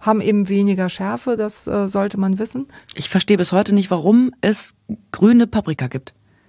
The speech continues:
Speaker 1: Es
Speaker 2: Also
Speaker 1: gibt
Speaker 2: natürlich, warum, wie, wie das zustande kommt, ja, aber
Speaker 1: Ja.
Speaker 2: warum werden die verkauft? Das schmeckt doch scheußlich.
Speaker 1: Manche finden das ganz erfrischend.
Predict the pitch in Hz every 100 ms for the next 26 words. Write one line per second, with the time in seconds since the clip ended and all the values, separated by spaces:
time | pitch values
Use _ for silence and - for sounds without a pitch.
0 | _ _ _ _ _ _ 202 190 208 214
1 | 254 208 190 185 175 196 180 175 165 175
2 | 147 180 240 277 190 180 180 170 190 233
3 | 202 202 202 - 180 - - 170 185 -
4 | 302 302 202 - - 330 349 - 123 -
5 | - _ _ _ _ - 269 233 196 185
6 | 190 185 175 170 180 180 180 - 339 -
7 | 180 180